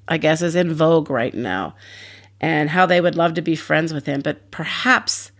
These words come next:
they haven't read the red letters in the Bible. He speaks of repentance so often. He just doesn't talk about hanging out and loving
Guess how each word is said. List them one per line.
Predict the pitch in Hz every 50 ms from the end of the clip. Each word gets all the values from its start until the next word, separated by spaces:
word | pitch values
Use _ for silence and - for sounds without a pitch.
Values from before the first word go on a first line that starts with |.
| _ _ _ - - - - _ _ _ _ -
they | 170
haven't | 156 139 175 170 151 143 -
read | - 156 160 160 156 151
the | 147 147
red | 147 156 165 160 156 151
letters | 156 156 156 151 147 151 147 143 135 -
in | - - 143 160
the | 147
Bible. | - - 123 123 113 - - 110 90 87 151 - - _ _ _ - - - - - _
He | - - 208 214 226 233 226 - -
speaks | - - - - 208 190 196 -
of | - 156 151
repentance | 170 156 - - - - 175 165 160 - 147 143 143 - - -
so | - - - - 175 170 165
often. | 156 156 151 - - 135 135 131 127 - - - - - - -
He | - - 233
just | 233 240 254 240 -
doesn't | - 190 175 156 156 156
talk | 143 - - 143 147
about | 165 156 151 143 139
hanging | - 175 160 160 160 156 156
out | 156 151 151 147 147 151 151
and | 143 139 147
loving | 151 160 160 151 165 160 160 156 160 156